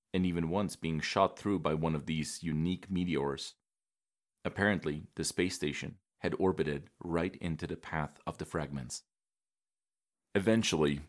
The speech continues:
the cause of the problem was identified when scientists realized bits coming off of the station had a distinct orbital pattern once they broke free. All of the damaged pieces broke off the same way and continued in a set vector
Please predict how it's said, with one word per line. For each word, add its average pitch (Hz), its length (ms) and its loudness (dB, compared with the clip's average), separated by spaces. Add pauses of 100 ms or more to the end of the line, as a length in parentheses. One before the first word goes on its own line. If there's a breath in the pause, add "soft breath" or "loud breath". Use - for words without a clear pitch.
(220)
the 90 140 0
cause 90 400 2
of 80 140 0
the 80 60 0
problem 82 420 4
was 80 120 -2
identified 78 800 0 (320)
when 82 200 0
scientists 85 580 0
realized 82 560 0
bits - 420 0 (120)
coming 82 320 0 (100)
off 85 260 0
of 78 140 -4
the 80 100 0
station 78 640 -2 (280)
had 95 140 -2
a 85 60 -2
distinct 80 540 -4
orbital 78 400 0
pattern 78 560 -2 (200)
once 80 300 0
they 78 120 0
broke 78 300 -4
free. 78 380 -2 (800)
All 107 200 2
of 95 60 0
the 90 80 2
damaged 82 480 2
pieces 80 340 -2
broke 80 400 0
off 80 240 -2
the 78 80 0
same 85 380 2
way 73 380 0 (180)
and 82 160 -4
continued 76 640 -2 (220)
in 82 140 0
a 71 60 -2
set - 340 0
vector 82 540 -2